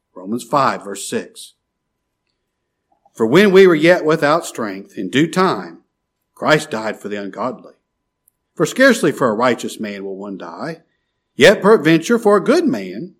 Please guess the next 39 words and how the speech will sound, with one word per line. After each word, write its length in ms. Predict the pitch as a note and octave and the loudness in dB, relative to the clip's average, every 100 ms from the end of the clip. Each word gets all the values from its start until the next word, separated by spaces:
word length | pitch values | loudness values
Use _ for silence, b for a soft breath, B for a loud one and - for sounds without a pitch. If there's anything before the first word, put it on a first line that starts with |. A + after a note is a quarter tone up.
| _ | _
some 260 | - B2+ A#2 | -4 0 0
would 100 | A2+ | 0
even 240 | A2+ G#2 | -2 -4
dare 200 | G#2 G2+ | -6 -6
to 100 | F#2 | -6
die. 460 | F#2+ F#2+ A2+ D3+ - _ _ _ _ _ _ _ | -12 -8 -6 -6 -8 _ _ _ _ _ _ _
But 140 | A2+ | -2
God 380 | C#3 A3 D#3+ C3 | 4 6 6 4
commendeth 420 | - D3 E3 D3 | 0 2 2 2
his 200 | D#3+ D3 | 0 -2
love 260 | C#3 D3+ D3+ | 2 2 2
toward 300 | - E3 D3+ | -2 0 0
us, 260 | B2 B2 - | 0 -4 -6
and 80 | G#2+ | -8
that 100 | G2+ | -2
while 260 | A#2 D#3 | 2 2
we 160 | D#3+ E3 | 2 0
were 80 | D#3 | 0
yet 240 | D3 F3 | 0 -2
sinners, 600 | E3+ G#3+ C#3+ F#2+ F#2+ - _ _ _ _ _ | -2 -2 -2 -4 -12 -18 _ _ _ _ _
Christ 420 | - B2+ D3+ D3 | -10 -4 -4 -6
died 300 | B2+ G2+ F#2 | -8 -8 -10
for 260 | - A2 F#2+ | -12 -14 -14
us. 380 | E2+ - - _ _ _ _ _ _ _ _ _ _ - | -18 -20 -20 _ _ _ _ _ _ _ _ _ _ -4
Much 220 | A2+ - | -4 -2
more 220 | D3 B2+ | 0 0
then, 320 | G2 F#2 - _ _ _ _ _ _ - | -2 -10 -16 _ _ _ _ _ _ -4
being 280 | B2 A#2+ A2 | -2 0 -2
now 400 | A#2+ A#2+ - - | -2 -4 -8 -14
justified 840 | - C#3 - - - F2+ - _ _ _ _ | -2 -2 -2 -12 -16 -18 -20 _ _ _ _
by 160 | F2+ | -12
his 200 | A2 C3+ | -6 -6
blood, 440 | C3 A#2+ G2 D#2+ D#2 _ _ _ _ - | -6 -10 -10 -14 -20 _ _ _ _ -4
we 140 | C3 | -4
shall 180 | C3+ A#2+ | -2 -4
be 160 | B2+ | -4
saved 400 | A#2 - C#3 C#3+ | -6 -4 -4 -4
from 220 | C#3+ D3+ A#2+ | -6 -6 -6
wrath 400 | G2 F#2 - | -10 -14 -16